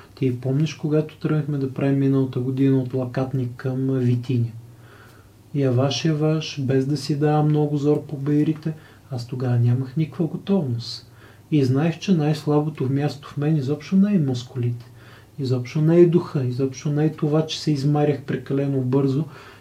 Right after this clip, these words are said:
и там на-, като се качих на Б Р Т, сложи дрона,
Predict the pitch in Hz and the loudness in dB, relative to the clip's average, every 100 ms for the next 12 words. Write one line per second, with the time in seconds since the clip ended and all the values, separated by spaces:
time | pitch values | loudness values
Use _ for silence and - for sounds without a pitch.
0 | - 139 131 139 139 139 135 131 131 135 | -6 -4 0 2 2 4 4 4 2 -2
1 | 160 185 185 - - - - 196 - - | -2 -4 -6 -16 -20 -12 -6 -6 -8 -12
2 | - 196 185 151 147 151 147 135 139 135 | 6 6 6 4 4 4 4 2 0 -2
3 | 156 147 135 131 147 151 | 0 0 0 2 4 6